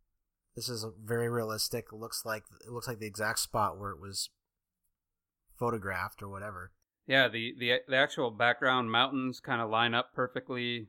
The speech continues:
Speaker 2: The, uh, the cliff, the, the color of the cliff that the, uh, cliff hanger is hanging off of is, like, perfect. Like, everything just matches up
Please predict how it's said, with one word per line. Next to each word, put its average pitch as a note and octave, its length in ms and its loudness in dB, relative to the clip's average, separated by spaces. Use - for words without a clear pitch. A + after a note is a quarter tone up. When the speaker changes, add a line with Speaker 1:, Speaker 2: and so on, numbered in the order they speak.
Speaker 2:
The, A2 300 -4
uh, G2+ 220 0
the - 60 -14
cliff, - 440 -2
the, A#2+ 260 0
the A#2+ 60 -8
color C#3 520 4
of C3+ 160 -2
the F3 80 -16
cliff C3 320 0
that A#2+ 160 -4
the, A2+ 260 -4
uh, G#2+ 220 0
cliff C3+ 240 -2
hanger B2 400 2
is A#2 520 -6
hanging C3 300 2
off G#2+ 220 2
of A#2 180 -2
is, A2 120 -10
like, A2 220 -6
perfect. A#2 360 -2
Like, A2+ 120 -4
everything C#3 400 4
just A#2+ 180 -10
matches B2 340 2
up G#2+ 180 -4